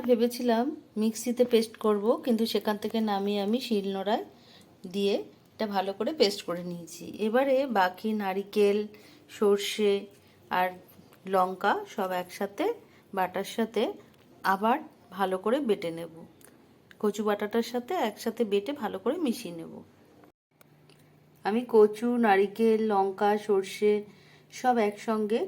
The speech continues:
খুব ভালো করে পেস্ট করে নিয়েছি, শিলনোড়ায় ভালো করে বেটে নিয়েছি। এবার আমি একটা কড়াই বসিয়ে দেব গ্যাসে।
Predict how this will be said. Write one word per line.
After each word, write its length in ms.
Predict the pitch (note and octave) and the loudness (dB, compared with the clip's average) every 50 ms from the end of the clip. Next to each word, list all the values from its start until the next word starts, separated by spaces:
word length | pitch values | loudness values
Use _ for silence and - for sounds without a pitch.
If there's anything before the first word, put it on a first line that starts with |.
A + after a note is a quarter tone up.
| - - | -6 -6
খুব 120 | A#3+ A3+ G3 G3 F#3+ | -6 -6 -4 -2 -2
ভালো 180 | F#3 F#3 F#3+ F#3+ F#3+ | 0 0 0 -2 2
করে 140 | G3+ G#3 A#3+ F#4 - | 2 2 2 2 2
পেস্ট 220 | - G#3+ G#3 G#3 - - | 0 0 0 0 -6 -6
করে 160 | F3+ F3+ F3 F3 | -4 -2 -2 -2
নিয়েছি, 380 | E3+ E3+ E3+ E3+ - - - F#3 F#3 - - _ _ _ - - _ _ _ - | -4 -6 -8 -12 -14 -14 -14 -14 -14 -16 -18 _ _ _ -20 -20 _ _ _ -12
শিলনোড়ায় 560 | - - A3 G#3 G#3 G#3 G#3 G3+ G3 G#3+ - F4+ D4 A3 | -6 -4 -2 -2 0 0 -2 0 0 0 -2 -2 -4 -4
ভালো 140 | G3+ F#3+ F#3 F#3+ | -4 -4 -2 -2
করে 120 | G#3 A#3 C#4+ C#4 | -4 -4 -2 0
বেটে 220 | G#3 F#3 - F3 E3 E3 | -2 -2 -2 -4 -10 -10
নিয়েছি। 340 | D#3+ D#3+ E3+ - - - F#3 F#3 - - - - - - - - - - - - - G3 | -10 -10 -12 -14 -14 -14 -16 -16 -16 -20 -20 -20 -20 -20 -20 -20 -20 -20 -16 -8 -4 -4
এবার 220 | G3+ G3 A3+ A3+ A3+ A3+ G#3 | -2 0 0 0 2 0 0
আমি 180 | G3+ G3+ A3 D#4 A4 B4+ - - - _ _ - _ - - F#3+ | 0 0 0 -2 -4 -4 -8 -16 -20 _ _ -20 _ -10 -8 -8
একটা 160 | F#3+ - - G#3 - | -6 -6 -8 -6 -2
কড়াই 260 | G3 G3 F#3+ G3 G3+ G#3+ G3 G3 | 0 2 2 2 2 0 0 -2
বসিয়ে 340 | G3 F#3+ F#3+ - G3 G3 F#3 F#3+ | -4 -4 -4 -8 -8 -6 -2 -2
দেব 140 | F#3 F#3 F#3 G3+ B3 C#4+ B3 | -2 -2 -2 -4 -4 -2 -2
গ্যাসে। 380 | G3 F3+ F3+ F3+ - - A#3 | -2 -2 -2 -4 -6 -8 -6